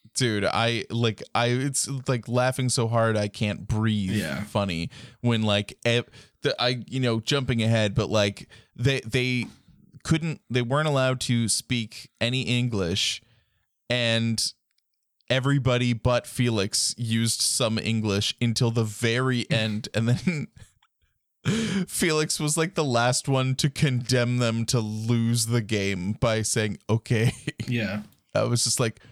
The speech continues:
Speaker 1: "Fuck me." And he, his freak out was epic about everybody else failing
Speaker 2: <laughs>
Speaker 1: at it.
Speaker 2: Yeah.
Speaker 1: It was great. I mean, it was so good. Love, love this whole, and that's why, like, we, I had, like, touched on it in our previous episode that, like, this was a thing that happened.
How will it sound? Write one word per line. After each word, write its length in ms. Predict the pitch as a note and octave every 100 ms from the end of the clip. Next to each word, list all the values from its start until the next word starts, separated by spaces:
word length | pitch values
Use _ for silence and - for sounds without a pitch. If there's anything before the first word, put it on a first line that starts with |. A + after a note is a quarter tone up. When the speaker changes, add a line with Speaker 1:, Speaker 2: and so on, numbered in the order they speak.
| _ _ _
Speaker 1:
"Fuck 580 | - - D#3+ D#3+ -
me." 380 | - A2 A2+ A2
And 160 | - C3
he, 140 | D#3 - - -
his 200 | - F#3
freak 300 | - D#3+ C#3+
out 180 | C3+ B2
was 320 | G#2+ A2 G#2+ - _
epic 500 | A2 G#2+ G2+ F#2 - -
about 380 | G#2+ A2 G#2+
everybody 420 | G#2+ A#2 A2+ A2+ G#2
else 260 | G#2+ C3
failing 480 | - A2 G2+ F#2 F#2+
Speaker 2:
<laughs> 80 | E3
Speaker 1:
at 180 | F#2+ F#2
it. 80 | F2
Speaker 2:
Yeah. 160 | F2+
Speaker 1:
It 20 | G#2+
was 180 | A2 -
great. 360 | A2 G2 F2 - -
I 80 |
mean, 240 | G#2 G#2+ G#2+
it 60 |
was 120 | G#2+ G#2+
so 200 | A2+ G2
good. 380 | G2 E2 F#2 -
Love, 360 | A2+ A2 G#2+ B2+
love 300 | A#2+ B2+ A#2+
this 220 | A2+ G#2+
whole, 120 | A2 - - -
and 120 | C3
that's 180 | D3+ -
why, 160 | C3+ A#2+
like, 180 | A#2 A2+
we, 240 | C3+ C3 - -
I 100 | -
had, 140 | D3+ D3
like, 260 | C3+ A2
touched 380 | - D3 D#3+ -
on 120 | C3 G#2+
it 100 | -
in 100 | G#2
our 160 | G#2+
previous 420 | G2+ B2 C3 B2+
episode 460 | G#2 G#2 - A2 G2+
that, 120 | G2+
like, 160 | F#2+ G#2+ A2
this 200 | A#2+ -
was 140 | A#2+
a 60 | A2+
thing 280 | - A2+
that 140 | A2+ G2
happened. 600 | A2 G#2+ - B2 C#3+ C3+